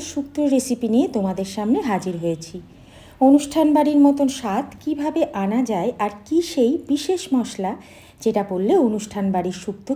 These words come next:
খেতে এতটাই ভালো হয়। আশা করছি তোমাদের রেসিপি খুব ভালো লাগবে। তাছাড়াও পুরো গরমটাতেই আমরা শুক্তো কম বেশি বানিয়েই থাকি। আমার চ্যানেলে যদি নতুন হয়ে থাকো, তাহলে অবশ্যই চ্যানেলটিকে সাবস্ক্রাইব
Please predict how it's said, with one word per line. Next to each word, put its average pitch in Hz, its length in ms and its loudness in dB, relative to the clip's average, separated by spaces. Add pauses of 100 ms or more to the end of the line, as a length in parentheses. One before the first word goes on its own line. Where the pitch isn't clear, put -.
খেতে 269 260 -2 (220)
এতটাই 185 360 -6 (100)
ভালো 160 260 -4
হয়। 156 160 -4 (720)
আশা 311 220 2
করছি 302 240 0 (120)
তোমাদের 233 400 2
রেসিপি 208 400 -2 (220)
খুব 226 140 -2 (120)
ভালো 247 240 2
লাগবে। 269 280 -2 (500)
তাছাড়াও 254 500 2 (640)
পুরো 269 200 0 (120)
গরমটাতেই 247 680 2 (220)
আমরা 196 220 0 (200)
শুক্তো 302 340 -4 (140)
কম 175 140 -4 (120)
বেশি 170 200 -4 (100)
বানিয়েই 165 440 -6
থাকি। 156 280 -8 (840)
আমার 339 240 4
চ্যানেলে 320 360 4
যদি 311 140 -2 (120)
নতুন 269 300 0
হয়ে 254 200 6
থাকো, 180 180 -2 (100)
তাহলে 202 200 0 (160)
অবশ্যই 226 440 -2
চ্যানেলটিকে 226 440 0 (100)
সাবস্ক্রাইব 233 420 -2